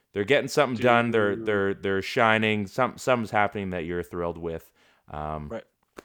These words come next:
Speaker 1: but we start off with guys, 'cause you start off with the bad and end with the good. So without further ado, Glassy, who is your guy of the week? Who's, who's kinda disappointed you? Who's,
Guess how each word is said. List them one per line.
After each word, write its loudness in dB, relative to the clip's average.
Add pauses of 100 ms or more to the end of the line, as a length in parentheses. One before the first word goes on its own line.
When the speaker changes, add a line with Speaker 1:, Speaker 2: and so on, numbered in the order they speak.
(100)
Speaker 1:
but -4
we -2
start -2
off 2
with -8
guys, 4
'cause -10
you -20
start -2
off -4
with -12
the -10
bad 2
and -6
end -4
with -12
the -14
good. -6
So -4 (280)
without -4
further -4
ado, -4
Glassy, -6 (300)
who -6
is -4
your -4
guy 2
of -4
the -8
week? -12
Who's, -8
who's -12
kinda -8
disappointed -8
you? -10
Who's, -12